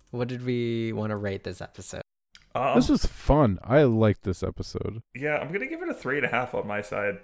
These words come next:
Speaker 2: I thought it was super fun. It was just a fun episode
Speaker 1: Mm-hmm.
Speaker 2: all around.
Speaker 3: The, the Merlin antics were especially good <laughs> in this one. Just, uh, comedy comes in three, and he's in the stockades three co-, three times, and it gets better and better.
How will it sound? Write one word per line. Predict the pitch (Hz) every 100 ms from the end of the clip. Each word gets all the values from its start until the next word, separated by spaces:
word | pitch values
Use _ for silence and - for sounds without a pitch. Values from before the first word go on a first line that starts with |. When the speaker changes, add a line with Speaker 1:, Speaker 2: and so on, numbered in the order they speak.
| -
Speaker 2:
I | 123
thought | 170 175
it |
was | 98
super | 135 107
fun. | - 104 104
It | - _ -
was | 127
just | 131
a | 156
fun | 110 104
episode | 101 117 101 98 101
Speaker 1:
Mm-hmm. | - -
Speaker 2:
all | 107
around. | 101 104 101 - _ _ _ _ _ _ _ 101
Speaker 3:
The, | 113 113 110 98
the | 104 120 110
Merlin | 104 110 127 135 117
antics | 101 98 - 98 -
were | 92
especially | 92 - 90 - 92
good | 85 90 117
<laughs> |
in | -
this | 151 -
one. | 185 165 -
Just, | - 160 - _ _ _ _ _ _ _ 190
uh, | 139
comedy | - 180 180
comes | 160 165 151
in |
three, | 131 143 143 139 135 110
and | 110
he's | 117
in | 117
the | 110
stockades | - 113 - 113 104 - -
three | 113 110
co-, | 117 107 - -
three | - 117
times, | 113 104 101
and | 85
it | 92
gets | 98 90
better | 95 95 98
and | 92
better. | 90 92 95